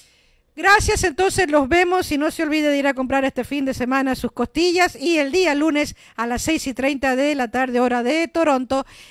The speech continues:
eh, la frecuencia deportiva donde se viene, eh, bastante, bastante interesante. Qué lástima que no estoy yo, me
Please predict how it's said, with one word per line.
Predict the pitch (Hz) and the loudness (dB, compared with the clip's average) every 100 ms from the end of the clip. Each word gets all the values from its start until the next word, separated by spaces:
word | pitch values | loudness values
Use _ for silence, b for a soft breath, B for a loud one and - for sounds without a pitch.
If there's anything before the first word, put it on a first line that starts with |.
| B | B
eh, | 226 254 262 | -4 0 0
la | 262 269 | 0 0
frecuencia | 254 247 269 269 254 | -2 -4 -2 -2 -2
deportiva | 240 233 233 214 269 269 | -4 -4 -6 -6 -2 -2
donde | 233 220 | -2 -4
se | 196 220 | -6 -6
viene, | 233 254 254 233 208 b b b | -2 -2 0 -4 -6 b b b
eh, | 220 220 | -4 -2
bastante, | 220 - 254 247 240 | -2 -2 -4 -2 -4
bastante | 220 - 233 240 | -4 -4 -6 -6
interesante. | 220 214 208 - 175 160 170 b b | -6 -6 -6 -6 -8 -10 -12 b b
Qué | 262 | -4
lástima | 294 311 339 294 | -2 0 -2 -4
que | 262 | -4
no | 262 | -6
estoy | - 277 | -6 -6
yo, | |
me | 285 | -4